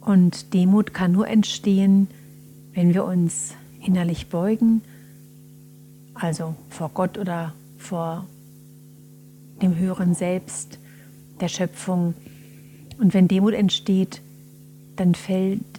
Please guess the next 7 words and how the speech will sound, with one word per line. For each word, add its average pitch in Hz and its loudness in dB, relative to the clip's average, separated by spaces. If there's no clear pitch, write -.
unser 170 0
egoistisches 196 -2
Gebäude 180 -2
zusammen 180 2
und - 2
der 190 -2
Stolz, - -4